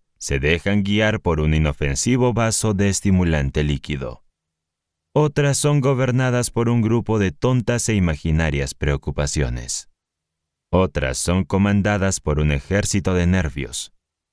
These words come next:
Algunas permiten que un estómago no regulado sea su jefe.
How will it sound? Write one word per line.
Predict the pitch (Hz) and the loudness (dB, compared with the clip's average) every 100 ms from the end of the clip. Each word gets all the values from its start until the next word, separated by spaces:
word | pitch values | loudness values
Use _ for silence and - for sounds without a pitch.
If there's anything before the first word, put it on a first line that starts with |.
| _ _ | _ _
Algunas | 135 143 156 151 - | 0 2 2 0 0
permiten | 123 123 139 139 117 | 0 2 2 0 0
que | 123 | 0
un | 127 | 0
estómago | 117 - 123 101 73 71 | 0 -2 0 2 0 0
no | 76 80 | 0 0
regulado | 87 90 104 104 69 80 87 _ | 0 0 0 0 0 -4 -6 _
sea | - - 78 64 | -6 0 0 -2
su | - 69 | -6 -6
jefe. | 73 65 62 58 | -4 -6 -8 -12